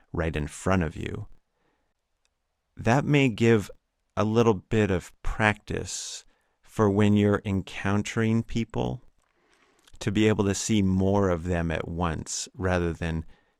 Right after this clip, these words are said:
penetrating down into their face. And as with so much in somatic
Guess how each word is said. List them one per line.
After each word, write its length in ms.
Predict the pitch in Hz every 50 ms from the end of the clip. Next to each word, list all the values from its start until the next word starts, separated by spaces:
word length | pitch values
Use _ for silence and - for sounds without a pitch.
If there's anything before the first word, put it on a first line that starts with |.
| _ _ -
penetrating 640 | - 110 98 90 82 - - 92 87 87 85 85 80
down 300 | 90 87 82 82 82 76
into 340 | - 90 90 82 - - 82
their 160 | 82 76 76
face. 600 | - - - 85 78 73 76 - - - - - - _ _ _ _ _ _ _ -
And 220 | - 90 90 85 - -
as 360 | - 95 98 98 95 90 -
with 480 | 92 90 85 82 - - - - - _ - _ _ _ _ _ _ _ _ _ _ _ _ _ _ -
so 260 | - - - 101 98
much 360 | 101 98 101 101 - - -
in 240 | 95 90 90 87 82
somatic 1160 | - - - - - 90 90 90 92 92 95 92 87 - - _ - - - - - -